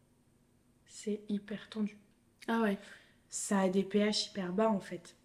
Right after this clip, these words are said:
Speaker 1: Euh, ça peut avoir des, enfin, descendre à deux quatre-vingts en ayant, euh, onze pour cent de, de degrés, enfin, d'alcool probable.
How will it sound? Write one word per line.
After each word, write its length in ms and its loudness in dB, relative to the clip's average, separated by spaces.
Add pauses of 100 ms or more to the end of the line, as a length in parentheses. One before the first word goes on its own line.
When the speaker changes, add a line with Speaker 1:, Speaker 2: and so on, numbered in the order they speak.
(720)
Speaker 1:
Euh, 160 0
ça 180 -4
peut 140 -6
avoir 180 0
des, 200 0
enfin, 340 -6
descendre 460 -2
à 60 -4
deux 140 -2
quatre-vingts 580 -4 (680)
en 140 -4
ayant, 400 -2
euh, 200 -2
onze 140 -6
pour 220 -12
cent 140 -6
de, 400 -6 (600)
de 100 0
degrés, 380 -4
enfin, 220 -4
d'alcool 300 -6
probable. 360 0